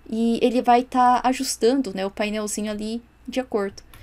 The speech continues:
Então, escolhe o painel que você desejar. Vou pegar esse romboide, por exemplo. Daí tá aí. Na sequência, eu vou salvar essa família.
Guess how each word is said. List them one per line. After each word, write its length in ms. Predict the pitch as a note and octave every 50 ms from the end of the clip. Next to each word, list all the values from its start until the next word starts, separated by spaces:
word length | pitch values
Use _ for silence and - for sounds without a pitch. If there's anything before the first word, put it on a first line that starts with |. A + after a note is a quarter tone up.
| - - -
Então, 140 | - - A#3
escolhe 360 | A#3+ A#3 - - C4+ C#4 C4+
o 40 | C#4+
painel 300 | - C4+ B3 A#3+ A#3 A#3
que 100 | A#3 -
você 240 | B3+ A#3+ A#3+ - A#3
desejar. 500 | A3+ A#3 A#3+ - C#4 C4 C4 C4 C4+ D4+ - _ _ - _ - _ - _ _ -
Vou 320 | - G#3+ A3 A3 G#3+ G#3 G#3
pegar 220 | - A#3 - G3
esse 160 | A3 - -
romboide, 560 | A3 - G#3+ G#3 G3 G3+ G#3 A3 A3+ - -
por 160 | - - G3 G3+
exemplo. 420 | G#3 G#3 B3 B3 C4 C4+ C4+ - - - - - - - - - - -
Daí 140 | - G3 G3+
tá 140 | G3+ - B3
aí. 240 | B3 B3+ C4 D4+ D#4 - -
Na 160 | - G#3+ A#3+
sequência, 540 | C4 - C#4 - - A#3 B3+ C#4+ D#4 - -
eu 60 | G#3
vou 100 | G3+ G#3
salvar 380 | A3 - - A3 G#3+ G#3+ G#3 G3
essa 200 | F#3+ - - G#3
família. 520 | - - B3+ C#4 B3 A3+ B3+ C4+ F4+ E4+